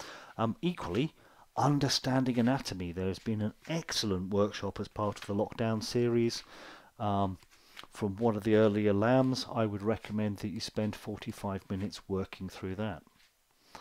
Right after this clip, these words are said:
Um, learn first aid, if for no other reason than the hope that you don't need to use it. But if you do need to use it,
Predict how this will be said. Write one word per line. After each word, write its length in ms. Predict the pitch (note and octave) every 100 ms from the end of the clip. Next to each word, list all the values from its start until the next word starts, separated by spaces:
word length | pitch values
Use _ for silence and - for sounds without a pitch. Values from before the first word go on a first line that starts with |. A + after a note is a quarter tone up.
| - - - B2
Um, 200 | F2 D#2 - -
learn 360 | A2 B2+ C#3+ C#3+
first 460 | - C#3 C3+ - C#3
aid, 360 | C#3+ D3+ C#3+ - _ - - -
if 140 | E3+ -
for 180 | -
no 240 | C#3 C#3 C3+
other 180 | C3+ C3
reason 460 | C#3 C3+ B2 B2+
than 200 | B2 A#2+
the 80 | B2
hope 440 | - - C3 B2+ -
that 180 | A2+
you 300 | A#2 A2+ A2 -
don't 320 | C3 D3+ -
need 240 | B2 G#2+
to 100 | -
use 420 | F#2+ G2+ B2 A#2+ C#3
it. 200 | - - - - - - - A#2+ G#2+ _ - - _ _ _ _ - - _ _ -
But 120 | C#3
if 220 | C#3 - B2+
you 100 | A2+
do 280 | C3+ D#3
need 260 | D#3 C3 A#2
to 100 | -
use 360 | G#2+ A#2+ C3 -
it, 160 | C3